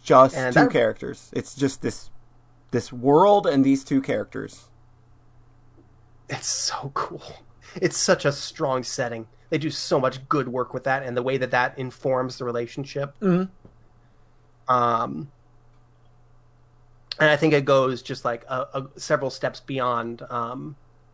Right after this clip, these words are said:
Speaker 2: the very, the surface level kind of experience you think you're gonna get out of it. And I can
Speaker 1: Mm-hmm.
Speaker 2: very easily see other people coming away from it thinking it was just that surface level thing.
Speaker 1: Yeah.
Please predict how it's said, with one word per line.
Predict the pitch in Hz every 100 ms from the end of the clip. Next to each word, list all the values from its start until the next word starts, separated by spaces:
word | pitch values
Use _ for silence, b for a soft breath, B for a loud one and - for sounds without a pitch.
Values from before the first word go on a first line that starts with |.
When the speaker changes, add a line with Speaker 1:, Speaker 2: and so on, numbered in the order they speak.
| _ _ -
Speaker 2:
the | 139
very, | 139 135
the | 135 123
surface | 160 143 131 -
level | 127 123 120 143 - - _ _ _
kind | - 139
of | 123
experience | - - 131 120 127
you |
think | 127 120
you're | 120
gonna | 120
get | 117 117
out | 117 143
of | 147
it. | 147
And | 160
I | 165
can | 160
Speaker 1:
Mm-hmm. | 151 - 160
Speaker 2:
very | 214 190 170
easily | 170 147 143
see | 120 156 139
other | 127 131 139
people | 147 151 147 - _ _ _ -
coming | - 151 131
away | 131
from | 127 131
it | 131 139 - -
thinking | 151 131 135 135
it | 127
was | 120 -
just | 131 120
that | 131 123 - - -
surface | 135 131 127
level | 123 123 120 - -
thing. | 139
Speaker 1:
Yeah. | 131